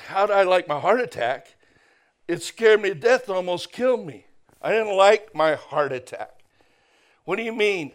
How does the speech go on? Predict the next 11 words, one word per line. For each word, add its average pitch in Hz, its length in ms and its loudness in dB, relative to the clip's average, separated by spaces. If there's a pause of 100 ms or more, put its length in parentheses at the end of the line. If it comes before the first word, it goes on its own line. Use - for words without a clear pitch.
how 180 320 4
did 151 180 -4
I 147 80 2
like 151 380 -2
my 139 120 -4
heart 151 300 -4
attack?" 123 400 -12 (920)
And 180 80 -10
he 196 60 -6
said, 214 200 4
"Well, 220 340 4